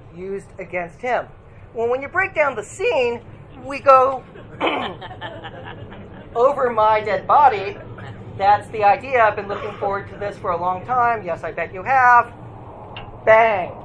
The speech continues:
And it's not the guy at point blank range shooting over the table. So, Han's right.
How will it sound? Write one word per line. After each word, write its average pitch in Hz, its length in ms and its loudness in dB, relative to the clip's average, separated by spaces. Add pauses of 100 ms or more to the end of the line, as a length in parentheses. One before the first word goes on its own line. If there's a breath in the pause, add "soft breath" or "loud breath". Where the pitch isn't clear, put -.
(680)
And 180 140 -4
it's 196 180 -4
not 208 400 4
the 214 60 -4
guy 190 320 4
at 190 100 -4
point 180 260 -4
blank 170 220 -6
range 190 640 -4 (1160)
shooting 170 340 -10
over 156 140 -6
the 151 100 -12
table. 165 420 -8 (460 loud breath)
So, 220 340 6 (520)
Han's 240 260 -2
right. 226 380 2